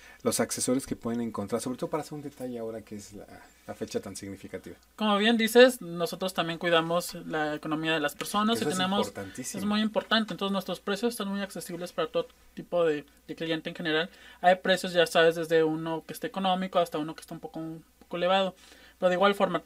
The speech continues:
Speaker 2: est-, hay para todos en Accessorize. Ah, tenemos desde diademas, desde pendientes para el,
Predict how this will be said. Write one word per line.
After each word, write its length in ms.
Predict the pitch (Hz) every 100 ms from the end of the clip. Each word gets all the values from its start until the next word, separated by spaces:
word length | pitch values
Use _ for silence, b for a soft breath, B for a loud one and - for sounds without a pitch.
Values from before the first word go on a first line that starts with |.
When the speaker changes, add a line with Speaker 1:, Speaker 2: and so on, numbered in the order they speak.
| 175
Speaker 2:
est-, 220 | 160 - -
hay 180 | 170
para 240 | 165 175 160
todos 340 | 156 151 -
en 200 | 160 147
Accessorize. 540 | 143 - 151 131 139 - b b b b -
Ah, 200 | 175 175
tenemos 380 | 180 185 190 180
desde 160 | 165
diademas, 640 | 156 151 196 220 214 208 202
desde 400 | 170 160 160 151 156 _ _ -
pendientes 640 | 160 160 190 208 208 196
para 160 | 175 147
el, 240 | 143 147